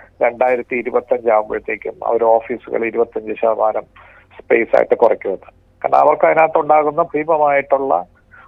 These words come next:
ഒരു ചേഞ്ച്, ചെ-, സേവിങ്സ് ആണ്. അതായത് എയർ കണ്ടീഷനിങ്ങിന്റെ സേവിങ്, സ്റ്റാഫ്, മെയിന്റനൻസ് സ്റ്റാഫിന്റെ സേവിങ്, പിന്നെ ആൾക്കാർ ഇത്രയും മെനക്കെട്ട് ഓഫീസിലേക്ക്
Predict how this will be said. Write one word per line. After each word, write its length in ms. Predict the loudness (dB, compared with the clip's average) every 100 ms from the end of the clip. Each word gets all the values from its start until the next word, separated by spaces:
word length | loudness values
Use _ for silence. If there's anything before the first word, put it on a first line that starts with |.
| -4
ഒരു 120 | -4
ചേഞ്ച്, 420 | -2 -2 -2 -4 -6 -8 _ -4
ചെ-, 260 | -2 -2 -4 -2
സേവിങ്സ് 480 | 0 0 -2 -2 -2
ആണ്. 200 | -2 -8 _ _ -20 -20 -20 _ 0
അതായത് 300 | 2 2 -2
എയർ 380 | -4 -4 -2 -2
കണ്ടീഷനിങ്ങിന്റെ 680 | -2 -4 -6 -10 -10 -6 -6
സേവിങ്, 760 | -6 -8 -10 -10 -8 -8 -8 -6
സ്റ്റാഫ്, 340 | 0 2 2
മെയിന്റനൻസ് 600 | 0 -2 0 -2 -4 -12 -4
സ്റ്റാഫിന്റെ 560 | 0 0 0 -8 -8
സേവിങ്, 520 | -8 -10 -10 -12 -12 -12 -16 -20 -6
പിന്നെ 120 | 0
ആൾക്കാർ 380 | 2 2 2 0
ഇത്രയും 520 | 0 0 0 -2 -10 _ _
മെനക്കെട്ട് 600 | -6 -4 -2 -2 -2 -4 -4 -2
ഓഫീസിലേക്ക് 760 | -2 -2 -8 -4 -4 -4 -8